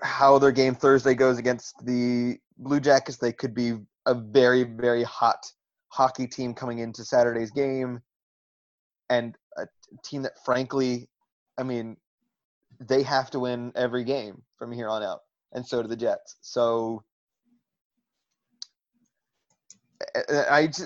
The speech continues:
I, I, you know, there are, they do have some holes. Like, for right now, I would say center depth isn't great.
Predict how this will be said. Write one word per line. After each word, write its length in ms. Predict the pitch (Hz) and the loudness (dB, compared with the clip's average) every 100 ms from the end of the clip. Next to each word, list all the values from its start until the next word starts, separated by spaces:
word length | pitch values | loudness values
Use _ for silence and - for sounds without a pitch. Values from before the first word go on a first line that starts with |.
| - | -2
I, 60 | 151 | 0
I, 40 | |
you 200 | 156 165 | 2 2
know, 180 | 156 143 | 2 4
there 300 | 151 151 - | 4 2 2
are, 100 | 104 127 117 | -4 -6 0
they 100 | 170 | 0
do 140 | 175 | 2
have 200 | 208 202 202 | 2 2 2
some 100 | 180 | -2
holes. 520 | 156 139 147 160 - _ _ _ _ _ _ _ _ _ _ _ _ _ _ _ _ _ _ _ 190 - - | 4 6 4 -2 -18 _ _ _ _ _ _ _ _ _ _ _ _ _ _ _ _ _ _ _ -20 -20 -2
Like, 260 | 139 139 - _ | 2 2 0 _
for 140 | 151 139 | -6 -2
right 280 | 143 147 | 0 0
now, 640 | 147 135 131 135 123 113 120 | -4 -6 0 2 4 4 4
I 120 | 123 | 4
would 160 | 123 | 2
say 160 | - 123 | -2 -4
center 520 | 117 - - 127 127 | -4 -8 0 0 2
depth 280 | 123 120 120 | 2 0 0
isn't 340 | 120 120 - | -10 -10 -16
great. 560 | 113 120 117 113 117 120 | -14 -8 -4 -4 -4 -12